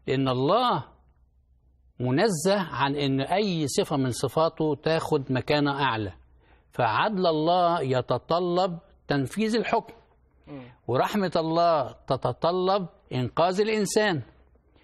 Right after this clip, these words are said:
Speaker 1: وصدق الله يتطلب إن الله ينفذ كلامه اللي قاله إن موتاً تموت.
Speaker 2: مم.
Speaker 1: طب نعمل إيه في المشكلة بتاعتنا؟ إن المسيح مات حتى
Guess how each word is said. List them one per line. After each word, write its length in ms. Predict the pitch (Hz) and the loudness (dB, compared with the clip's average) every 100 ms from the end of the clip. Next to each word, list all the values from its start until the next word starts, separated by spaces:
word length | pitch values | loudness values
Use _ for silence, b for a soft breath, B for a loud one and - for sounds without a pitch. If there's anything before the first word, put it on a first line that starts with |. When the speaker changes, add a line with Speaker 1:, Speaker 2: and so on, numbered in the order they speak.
| b b | b b
Speaker 1:
وصدق 500 | 123 - 226 - 190 | -2 2 0 0 -2
الله 560 | 165 170 202 196 165 131 | 0 2 2 2 2 0
يتطلب 800 | 139 135 165 - 196 202 226 196 b b b b | -2 -2 -4 -2 0 0 0 -4 b b b b
إن 220 | 160 165 156 | 0 2 2
الله 240 | 139 170 | 2 2
ينفذ 420 | 170 180 180 185 - 156 | 2 2 0 -2 -2 0
كلامه 360 | 151 175 180 | 2 2 2
اللي 160 | 151 143 | 0 0
قاله 460 | 147 165 180 180 | 2 2 2 0
إن 180 | 147 139 | 0 2
موتاً 380 | 143 170 185 185 | 2 2 0 0
تموت. 520 | 185 202 240 143 - _ - | 0 0 0 -4 -10 _ -20
Speaker 2:
مم. 200 | 135 - | -18 -4
Speaker 1:
طب 180 | 127 120 | -2 2
نعمل 360 | 175 185 180 | 2 2 0
إيه 320 | 165 190 190 160 | 0 2 2 2
في 120 | 139 | 0
المشكلة 460 | 139 123 - 156 | 0 -2 0 0
بتاعتنا؟ 520 | 135 123 123 - 117 104 _ _ b b b b 139 | 0 0 -2 0 -2 -4 _ _ b b b b 0
إن 320 | 147 156 143 | 2 2 0
المسيح 1120 | 135 143 135 131 131 - 220 208 139 - 123 | 0 -2 0 0 0 0 0 0 0 -4 -6
مات 480 | 127 151 202 233 - - _ b b | -2 0 2 0 -2 -10 _ b b
حتى 760 | - 196 - - 196 202 220 | -4 -4 -6 -2 0 2 0